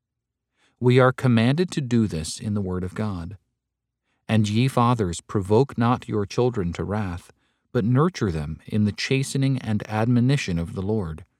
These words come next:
Ephesians chapter six, verse four. And this we can do, for God does not command the impossible. I should feel that my wife and I had been robbed of one of the sweetest privileges of life if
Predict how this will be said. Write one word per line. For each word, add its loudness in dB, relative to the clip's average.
Ephesians -2
chapter -4
six, -6
verse -8
four. -6
And 4
this 4
we 2
can 0
do, -4
for 2
God 4
does -2
not 0
command 0
the -2
impossible. -4
I 4
should 2
feel 2
that 2
my 2
wife 2
and -4
I -8
had 2
been 2
robbed 0
of 0
one 2
of -2
the -4
sweetest -2
privileges -2
of -6
life -4
if -6